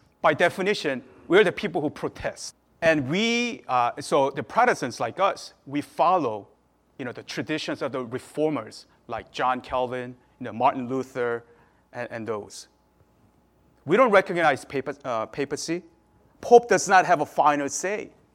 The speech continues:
We believe in sola scriptura, meaning scripture alo-, uh, o-, alone. That scripture only, scripture is the final authority in our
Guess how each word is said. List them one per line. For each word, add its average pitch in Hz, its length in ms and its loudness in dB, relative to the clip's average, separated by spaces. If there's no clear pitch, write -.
We 156 100 -2
believe 170 320 0
in 170 80 -2
sola 180 280 0
scriptura, 160 640 -2
meaning 143 320 2
scripture - 480 -4
alo-, 135 280 0
uh, 135 180 -4
o-, 147 360 -2
alone. 131 480 -2
That 131 120 -4
scripture - 600 -4
only, 180 540 0
scripture - 460 0
is 208 240 -2
the 170 100 0
final 170 520 4
authority 120 540 -4
in 143 100 -4
our 123 460 0